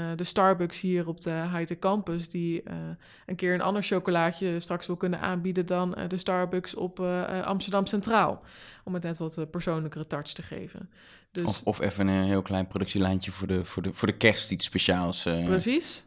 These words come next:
Speaker 1: ja. Eh, dat is ook een hele belangrijke. Eh, of de chocoladeletters met, eh, Sinterklaas, of de, eh, nou, noem maar op.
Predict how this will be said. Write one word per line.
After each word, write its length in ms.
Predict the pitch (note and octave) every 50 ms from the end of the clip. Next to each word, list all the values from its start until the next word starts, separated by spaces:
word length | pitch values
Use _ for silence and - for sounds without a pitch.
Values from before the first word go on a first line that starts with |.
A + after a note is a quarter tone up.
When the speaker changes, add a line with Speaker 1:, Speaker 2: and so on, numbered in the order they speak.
| _ -
Speaker 1:
ja. 240 | A#3 B3 C4+ C4 - - - _ _ _ -
Eh, 460 | - G3+ G3 G3 F#3+ F#3+ F#3 F#3 F#3
dat 140 | F3+ F3 F3+
is 160 | F3+ - -
ook 120 | A3 A3 -
een 80 | A3+
hele 260 | G#3+ G#3+ A3 A3 A3
belangrijke. 720 | G3 G3 G3+ G#3 G#3 G#3 G#3 G3+ G3+ G3+ G3+ G3+ - A#3 C4 - - - - - - - - - _ -
Eh, 160 | C4 - - - - - E3 E3 - - -
of 120 | - - -
de 100 | - E3
chocoladeletters 920 | - - - - G3 A#3 B3 A#3+ G#3+ G#3+ A3+ A3+ A3 A3 A3+ A3 G#3+ -
met, 260 | G#3+ G3+ G3 G3+ -
eh, 100 | G3+ G3 G3
Sinterklaas, 760 | G3 - G#3 F#3+ G3 F#3+ - B3 B3+ B3 A#3+ A#3+ A#3+ - -
of 200 | - F3+ - -
de, 460 | - F#3 F3 F3 F3 F3+ F3 F3 F3 -
eh, 380 | - F3+ F3+ F3+ F3+ F3+ G3+
nou, 180 | F#3+ F3+ - E3+
noem 140 | F3+ G3+ G#3+
maar 120 | G3+ F3+ -
op. 360 | G3+ D4+ - - - -